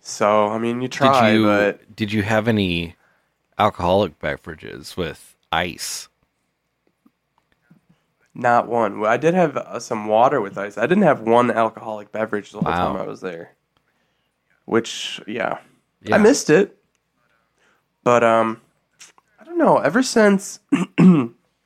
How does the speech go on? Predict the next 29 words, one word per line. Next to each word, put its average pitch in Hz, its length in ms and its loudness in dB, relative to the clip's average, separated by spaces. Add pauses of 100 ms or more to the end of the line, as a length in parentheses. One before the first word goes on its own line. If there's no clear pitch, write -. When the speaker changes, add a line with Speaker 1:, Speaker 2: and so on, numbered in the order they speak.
(360)
Speaker 1:
guess 147 160 -4
we'll 151 80 -10
go 127 160 4
behind 127 680 0
the 113 80 -2
curtain 104 480 -4
here. 113 340 -4 (520)
<laughs> - 360 2 (320)
Ever 147 160 2
since 190 280 -2
I 139 220 2
upped - 360 0
my 123 140 4
Lexapro 104 760 0
back 101 300 0
in 101 560 -10
April, 151 600 -4
I 131 80 -4
haven't 131 480 -8
had 123 240 0
a 110 40 -10
sip - 260 -10
of 95 60 -12
Speaker 2:
Wow. 82 60 -6
Speaker 1:
alcohol. 98 540 -2
I've 117 140 -4
just 147 220 -4
been 139 140 -2
concerned. 139 760 -2